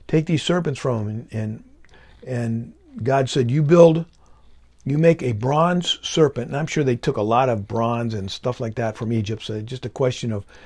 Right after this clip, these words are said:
making a mold. And I'm sure it wasn't the most beautiful artwork in the world,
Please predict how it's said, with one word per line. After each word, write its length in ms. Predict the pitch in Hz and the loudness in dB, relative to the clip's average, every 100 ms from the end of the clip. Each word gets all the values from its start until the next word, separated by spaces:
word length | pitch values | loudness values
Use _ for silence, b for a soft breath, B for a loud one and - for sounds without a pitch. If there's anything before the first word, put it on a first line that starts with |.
| b b | b b
making 420 | 127 127 120 131 123 | -2 -2 0 0 0
a 220 | 110 110 - b - | -2 -6 -14 b -4
mold. 420 | 131 131 127 123 | 2 4 4 2
And 320 | 107 113 110 | -2 -6 -4
I'm 180 | 123 123 | -4 -4
sure 200 | - 139 | 0 0
it 40 | 127 | 2
wasn't 280 | 131 117 117 | -2 -4 -4
the 60 | |
most 260 | 120 110 - | -4 -4 0
beautiful 560 | 139 139 135 113 110 131 | 2 4 0 -4 -4 0
artwork 440 | 127 127 120 - | 0 0 -2 -2
in 80 | 117 | -4
the 60 | |
world, 400 | 113 107 104 104 | -2 -4 -4 -8